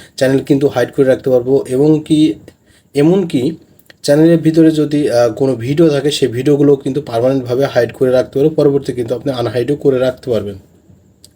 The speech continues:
ওকে, আমরা যেহেতু এটা আমাদের, আহ, প্রয়োজন নেই, ঠিক আছে, আমরা হাইড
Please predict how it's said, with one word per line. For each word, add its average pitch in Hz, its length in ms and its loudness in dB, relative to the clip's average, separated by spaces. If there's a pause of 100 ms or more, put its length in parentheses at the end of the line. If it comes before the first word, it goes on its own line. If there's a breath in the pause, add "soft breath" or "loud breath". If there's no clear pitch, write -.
ওকে, 139 280 -4 (720 soft breath)
আমরা 160 200 4
যেহেতু 151 280 0
এটা 143 200 2
আমাদের, 139 320 0
আহ, 123 380 -2
প্রয়োজন 151 380 2
নেই, 123 160 -2
ঠিক 139 160 -2
আছে, 139 180 0
আমরা 131 140 -2
হাইড 117 220 -2